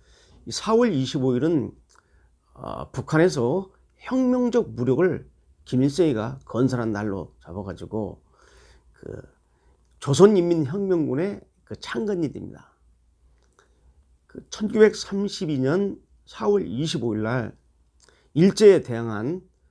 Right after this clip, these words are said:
소위 그 혁명 무력을 김일성이 백산을 근거지로 해서 창설했다는 겁니다. 물론 역사 조작입니다. 조선인민혁명군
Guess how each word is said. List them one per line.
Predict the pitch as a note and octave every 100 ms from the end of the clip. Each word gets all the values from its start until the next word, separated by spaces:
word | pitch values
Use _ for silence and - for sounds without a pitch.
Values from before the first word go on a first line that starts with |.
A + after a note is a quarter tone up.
| _
소위 | - B2 A#2
그 | F#2 -
혁명 | G3+ G3 G3 A#2
무력을 | G2+ G#2+ B2+ G2+ - _ _ _ _ _ _ _ _
김일성이 | A#2+ C#3 D3+ F#3+ D3 C#3 A3 - _ _ _ _ _ _ _ _ _ _
백산을 | - A#2 - G#3 G3 -
근거지로 | A#2 A2+ A2+ A2 G#2
해서 | F#2+ A#2 D#3+ - _ _
창설했다는 | - G#3+ F#3+ - - -
겁니다. | - - _ _ _ _ _ _ _ _ _ _ _ _ _ _ _
물론 | A#2 B2 D#3+ G#3+ G#3 - _ _ _ _
역사 | D3 - - F#3+
조작입니다. | - B2+ A2 A#2+ A#2 - - _ _ _ _ _ _
조선인민혁명군 | - C3 F3+ F3 D3+ C#3+ D#3+ D3+ A#2+ A2 E3+ F#3